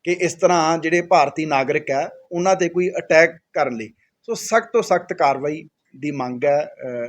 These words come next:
ਜਿਹੜੇ ਉਹ ਸਾਰੇ ਲੋਕ ਕਰ ਰਹੇ ਆ, even ਜਿਹੜੀਆਂ ਸਾਰੀਆਂ ਪੋਲੀਟੀਕਲ ਪਾਰਟੀਆਂ ਹੈ,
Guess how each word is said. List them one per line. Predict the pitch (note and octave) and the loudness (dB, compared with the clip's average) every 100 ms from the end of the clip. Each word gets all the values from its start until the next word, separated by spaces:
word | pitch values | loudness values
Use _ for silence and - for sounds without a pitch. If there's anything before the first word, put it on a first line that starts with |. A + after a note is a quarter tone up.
| - | -10
ਜਿਹੜੇ | B2+ C#3 | -8 -6
ਉਹ | D3 D3+ | -4 -6
ਸਾਰੇ | - B2 A#2+ | -6 -6 -4
ਲੋਕ | C#3 C#3+ | -4 -4
ਕਰ | D3+ C3+ | -4 -4
ਰਹੇ | D3 | -4
ਆ, | C#3 D3+ _ _ _ _ D3 | -6 -10 _ _ _ _ -6
even | D#3 D#3 | -6 -6
ਜਿਹੜੀਆਂ | D3 D3 D#3+ | -8 -4 -4
ਸਾਰੀਆਂ | D#3 C3 B2+ C#3+ D3+ | -4 -4 -4 -4 -6
ਪੋਲੀਟੀਕਲ | D3 D3 C3 C#3+ D3+ | -6 -8 -10 -6 -6
ਪਾਰਟੀਆਂ | - B2+ B2 D3 D3 | -6 -8 -8 -10 -8
ਹੈ, | B2 | -8